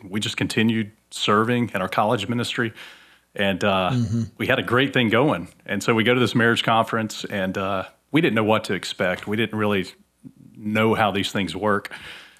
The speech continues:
Speaker 1: And, uh, man, listen, uh, without, you know, going too far into the details,
Speaker 2: <laughs>
Speaker 1: we went with a really good marriage, what I thought was a really good marriage. And we,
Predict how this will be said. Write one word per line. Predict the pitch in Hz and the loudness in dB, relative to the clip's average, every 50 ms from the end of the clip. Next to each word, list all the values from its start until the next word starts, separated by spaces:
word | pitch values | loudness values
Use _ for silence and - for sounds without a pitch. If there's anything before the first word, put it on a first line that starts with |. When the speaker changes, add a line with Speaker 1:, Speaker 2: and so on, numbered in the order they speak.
| _ _ | _ _
Speaker 1:
And, | - - 92 92 90 107 | -4 -2 0 0 0 0
uh, | 98 95 98 101 | 0 0 0 0
man, | 104 107 110 113 117 117 120 110 110 110 104 107 - | 0 0 2 4 4 4 4 4 2 2 0 -4 -2
listen, | - 123 110 - - 95 90 90 - - - - _ _ _ _ _ _ _ | 0 0 0 0 -2 -4 -6 -6 -10 -14 -20 -20 _ _ _ _ _ _ _
uh, | - - 107 95 95 - | -2 0 2 2 2 2
without, | - 104 101 113 120 131 117 - - - _ _ _ _ _ _ _ _ _ - | 0 0 2 4 4 4 4 2 -2 -10 _ _ _ _ _ _ _ _ _ -4
you | 127 110 | -2 0
know, | 92 87 85 - - _ _ _ _ _ _ - | 0 0 -2 -4 -10 _ _ _ _ _ _ -4
going | 131 123 127 120 98 | 0 2 2 2 2
too | - - - 131 127 139 | 0 0 2 2 2 2
far | - 165 139 123 120 120 117 | 2 2 2 4 4 2 2
into | 113 110 104 | 2 0 0
the | 92 104 | -2 -4
details, | 92 104 107 113 - - 113 98 95 90 87 - - - - - | -2 -2 -2 -2 0 0 2 2 2 2 0 -2 -6 -6 0 4
Speaker 2:
<laughs> | 151 151 | 4 6
Speaker 1:
we | 117 123 135 | 8 8 8
went | 123 113 123 139 151 - 120 | 8 8 6 4 4 2 2
with | 117 107 | 2 4
a | 113 | 4
really | 107 101 110 127 139 147 143 123 | 4 4 4 4 6 6 6 4
good | 107 127 123 113 | 4 4 4 4
marriage, | 107 110 113 123 135 117 95 90 - - - | 4 4 6 6 6 4 2 2 -2 -4 -2
what | - 110 107 | 2 2 4
I | 98 92 | 4 4
thought | - 120 123 117 | 4 4 2 2
was | 101 95 - | 0 -2 -4
a | 107 | -4
really | 98 104 104 104 | -2 -2 -2 -2
good | 98 95 | 0 0
marriage. | 98 104 113 104 95 95 92 - - - - | 0 0 0 0 0 -2 -2 -4 -6 -4 -4
And | 104 101 98 101 101 | -4 -2 -2 -2 0
we, | 110 123 120 - | 0 0 0 -2